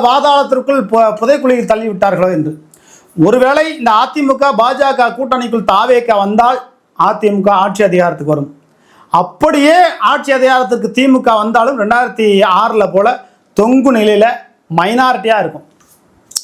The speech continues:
மெஜாரிட்டியா வருவதற்கான வாய்ப்புகள் இல்லை. மெஜாரிட்டியா திமுக ஆட்சிக்கு வரணும்னா திருச்சியில இருக்கக்கூடிய கே என் நேரு, அன்பில் மகேஷ் பொய்யாமொழி, கே கே எஸ் எஸ் ஆர் ராமச்சந்திரன், ஏவா வேலு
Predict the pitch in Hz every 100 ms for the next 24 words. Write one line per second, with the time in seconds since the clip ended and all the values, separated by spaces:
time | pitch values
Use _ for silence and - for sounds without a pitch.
0 | 156 175 226 226 220 196 185 175 170 175
1 | 170 165 165 147 127 - _ _ _ _
2 | - 196 220 302 311 285 302 294 277 285
3 | 262 247 240 202 233 220 226 208 262 285
4 | - _ _ - 262 254 269 247 240 220
5 | 214 202 220 247 233 202 233 233 262 277
6 | - _ _ 180 220 233 185 185 226 220
7 | 202 196 190 190 262 - _ _ _ _
8 | - 220 226 202 190 202 208 170 185 208
9 | 202 180 202 254 - 151 185 214 214 185
10 | 170 202 202